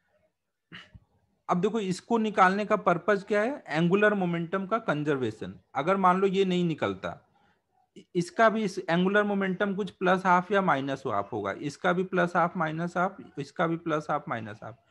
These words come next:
तो अगर मान लो इसका केवल आप देखोगे एक न्यूट्रॉन का, तो मान लो कुछ प्लस हाफ है, और अगर ये नहीं है तो दो पार्टिकल का मिलके कभी भी प्लस हाफ हो पाएगा?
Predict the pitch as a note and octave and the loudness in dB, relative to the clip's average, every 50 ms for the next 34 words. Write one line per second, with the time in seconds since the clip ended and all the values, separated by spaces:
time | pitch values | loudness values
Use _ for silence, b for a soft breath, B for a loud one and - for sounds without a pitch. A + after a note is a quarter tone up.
0 | _ _ _ _ _ _ _ _ E3 D3+ D#3 F3+ F#3+ F#3+ F3+ F3+ F#3+ G3 G#3 G3 | _ _ _ _ _ _ _ _ 2 2 4 4 4 6 6 6 6 6 4 2
1 | G3 G3 - _ _ G#3+ G3 G3 G3 G#3 F#3+ G3 G3 F#3+ F3+ E3+ D#3 D#3 D#3 D#3 | 2 0 -6 _ _ 2 2 4 2 2 2 4 4 4 2 2 2 -2 -4 -4
2 | E3 D3+ C#3+ D3 D3+ D3+ E3 D#3+ - - E3+ D3+ D3 D3 D3 C3+ B2+ A#2 G#2+ G#2 | -4 -6 -4 -2 -2 -2 -2 -2 -2 -4 -4 -4 -4 -2 -2 -2 -2 -2 -4 -6
3 | F#2 F#2 - - - D3 C#3+ C#3 C3+ C#3 D#3 E3+ E3+ - F#3 F3+ - - F3 E3+ | -8 -8 -8 -8 -8 -4 0 2 2 4 4 2 0 0 -2 -2 0 2 4 4
4 | F3 E3+ - D3+ A2 G#2 - - G2 - - _ _ _ _ _ _ _ - B2+ | 4 4 4 2 2 0 -2 -6 -12 -12 -14 _ _ _ _ _ _ _ 0 0
5 | C3+ D3+ D#3 F3+ F#3 F3+ E3 F#3+ G#3+ G3+ G3 G3 F#3+ F3 D3 C#3 - D#3 D3+ C#3 | 0 2 2 2 2 2 2 2 0 2 0 0 0 0 -2 -2 -4 -6 -4 2
6 | C#3+ E3+ G3 G3+ F#3+ G3+ F3+ F#3 F3+ G3+ F#3 F#3+ G3+ G3+ F#3+ G#3 G3+ F#3+ G3 G3+ | 4 4 4 6 6 6 6 6 4 0 -2 -2 -2 0 2 0 2 2 0 -2
7 | F#3+ F#3+ G#3 F#3+ G3 F#3 F3+ G3 F#3 G#3+ G3 - G3+ F#3+ G3 F#3 G3 G3 F#3+ F#3 | -4 -4 -4 -2 0 0 0 -2 -2 -4 -4 -2 2 2 2 4 4 2 2 2
8 | F#3+ G#3 G3 F#3 A3+ A3 G#3+ G3 C3+ F#2+ | 2 -2 -2 0 -2 -2 -2 -4 -6 -6